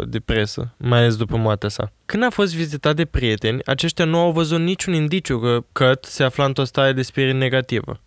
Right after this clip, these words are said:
Și a petrecut ziua vorbind cu consilierii despre abuzul de droguri și problemele personale, jucându-se fericit cu fiica sa, Frances.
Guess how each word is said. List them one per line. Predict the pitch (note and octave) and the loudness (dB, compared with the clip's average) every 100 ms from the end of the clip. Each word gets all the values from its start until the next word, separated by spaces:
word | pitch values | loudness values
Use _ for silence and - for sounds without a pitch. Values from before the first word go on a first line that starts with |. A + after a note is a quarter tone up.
| _ | _
Și | - | -2
a | D#3 | 0
petrecut | D#3 D#3+ E3+ | 2 0 0
ziua | D#3 D#3+ D#3 | 2 2 2
vorbind | C#3+ C#3 C#3+ C#3+ | 2 2 2 -2
cu | - | -6
consilierii | C3 C3+ C3 C3+ B2+ C3 C3+ D3 | -2 0 0 0 2 2 2 0
despre | C#3+ C#3 - | 0 -4 0
abuzul | B2 B2+ C3 B2+ | 0 0 -2 0
de | B2+ | 0
droguri | A#2+ A2+ A2+ C3+ | 2 0 2 0
și | - | -2
problemele | - A#2+ B2 B2 | 0 0 2 0
personale, | A#2+ A#2+ - A#2 G#2+ G#2 A#2 D3 - | 0 -4 -2 -2 0 0 0 -2 -4
jucându-se | D#3 F3+ A3 G3+ F#3 | -2 0 0 0 -2
fericit | - C#3 - D#3+ | 0 0 0 -6
cu | - C#3+ | -6 -8
fiica | - D#3 D3+ | -4 0 0
sa, | C3+ C#3+ | 0 -4
Frances. | - B2+ A2 - C3 - | 0 -2 0 -4 -8 -8